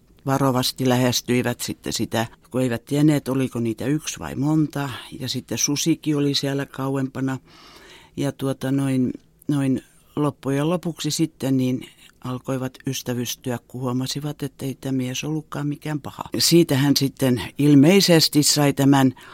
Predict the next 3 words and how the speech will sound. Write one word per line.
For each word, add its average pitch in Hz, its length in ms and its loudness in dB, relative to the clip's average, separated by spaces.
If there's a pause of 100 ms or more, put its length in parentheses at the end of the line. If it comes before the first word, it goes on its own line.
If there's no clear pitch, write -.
(460)
tämän, 139 500 4 (800)
että, 127 440 -2 (140)
että 131 360 -2